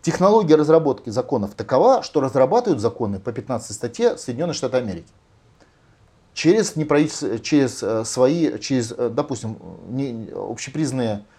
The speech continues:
нормы и правила, через, э, специализированные международные учреждения, например, М В Ф.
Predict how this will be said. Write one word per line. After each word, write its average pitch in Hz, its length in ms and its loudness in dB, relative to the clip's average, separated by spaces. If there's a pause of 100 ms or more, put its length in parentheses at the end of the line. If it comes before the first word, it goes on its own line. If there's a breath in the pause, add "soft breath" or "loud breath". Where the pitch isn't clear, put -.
(320 soft breath)
нормы 123 380 -2
и 127 40 -6
правила, 208 440 2
через, 165 480 0
э, 117 240 4
специализированные 147 540 0
международные 127 480 0
учреждения, 107 520 -6
например, 131 360 -2
М 110 100 -4
В 113 60 -2
Ф. 92 180 -2